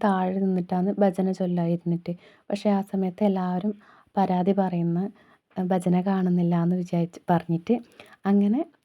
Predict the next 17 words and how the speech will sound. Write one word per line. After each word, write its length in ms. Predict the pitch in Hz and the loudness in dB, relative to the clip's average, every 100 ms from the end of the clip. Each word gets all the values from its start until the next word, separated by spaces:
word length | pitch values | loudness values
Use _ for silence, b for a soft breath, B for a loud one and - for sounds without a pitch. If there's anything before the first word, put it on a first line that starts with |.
| _ | _
സ്റ്റേജ് 460 | - - 202 185 180 | -20 0 2 2 -2
പോലെ 300 | 185 185 208 - | -2 -2 -2 -2
ഒരു 160 | 185 | -4
സംഭവം 340 | 175 190 175 180 | 0 2 2 0
ആക്കിയതാണ് 480 | 170 - 165 165 156 | -2 -4 -4 -4 -6
ട്ടോ. 100 | 156 | -8
അത് 140 | 165 | -4
ആദ്യമായിട്ടാണ് 580 | 180 160 170 165 185 170 | -4 -2 -2 -2 -4 -4
നമ്മളിവിടെ 360 | 170 170 170 175 | -2 -2 0 0
ആക്കിയിട്ടുള്ളത്. 600 | 175 - 170 170 170 254 320 b b b b | -2 -4 -4 -2 0 -2 -4 b b b b
അതാക്കിയത് 500 | 240 220 208 226 214 | 2 2 2 2 4
എന്തായാലും 580 | 190 180 185 190 180 180 - | 2 2 0 -2 -2 -4 -4
ഉപകാരമായി. 680 | 175 170 170 180 175 185 208 b b b | -4 -2 -2 -2 -2 -4 -8 b b b
അവിടുന്ന് 300 | b 233 233 | b -2 0
കുറച്ച് 280 | 226 220 214 | 0 -2 -2
കഴിഞ്ഞപ്പോൾ 380 | 202 196 - 196 | 0 -2 -4 -6
എല്ലാവരും 400 | 190 190 190 190 | -4 -4 -4 -6